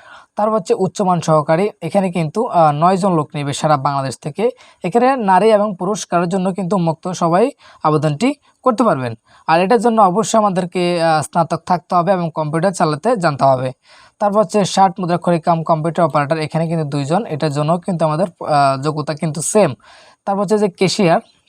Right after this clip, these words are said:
তো ক্যাশিয়ারের কিন্তু ভালো একটি বেতন, দশ হাজার দুশো থেকে প্রায় চব্বিশ হাজার। আর এখানে কিন্তু তিনজন লোকে নেবে, আর এটার জন্য আমাদের স্নাতক থাকতে হবে, তবে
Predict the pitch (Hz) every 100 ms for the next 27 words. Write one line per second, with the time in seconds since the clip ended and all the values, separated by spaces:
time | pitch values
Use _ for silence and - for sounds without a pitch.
0 | - 156 - 180 233 220 214 190 175 147
1 | 175 175 180 160 160 180 170 139 156 160
2 | 160 160 170 175 165 - 151 156 160 143
3 | 180 _ - - - - 160 165 202 208
4 | 208 208 247 247 220 170 151 156 143 151
5 | 220 165 147 147 170 185 185 175 180 180
6 | 175 151 160 - 165 - 185 175 190 175
7 | 147